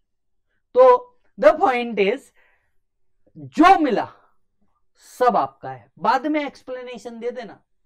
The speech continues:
यहां से जैसे उठा करके लेके जाते हैं, यहां से आपके असेसमेंट शुरू होते हैं। And now the assessment is one fifty-three A and one fifty-three C। वन फिफ्टी थ्री ए कहता है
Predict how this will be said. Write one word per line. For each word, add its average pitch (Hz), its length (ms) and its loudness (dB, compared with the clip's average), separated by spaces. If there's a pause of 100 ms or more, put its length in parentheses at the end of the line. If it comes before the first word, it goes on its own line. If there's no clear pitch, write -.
(880)
यहां 208 300 -4
से 254 100 -14 (120)
जैसे 202 280 -6
उठा 220 240 -8
करके 214 220 -12
लेके 180 260 -10
जाते 127 280 -12
हैं, 120 140 -20 (320)
यहां 233 400 0
से 240 100 -4
आपके 220 300 -6
असेसमेंट 185 640 -10
शुरू 156 220 -10
होते 139 220 -10
हैं। 170 240 -16
And 143 260 -12
now 233 200 -8
the 190 140 -8
assessment 156 500 -16
is 143 160 -20
one - 200 -18
fifty-three - 640 -16
A 214 200 -10
and 180 120 -16
one 139 160 -14
fifty-three 143 680 -20
C। 120 60 -20 (680)
वन 285 240 4
फिफ्टी 311 300 -6
थ्री 277 280 -12
ए 196 140 -2
कहता 147 380 -10
है 156 160 -10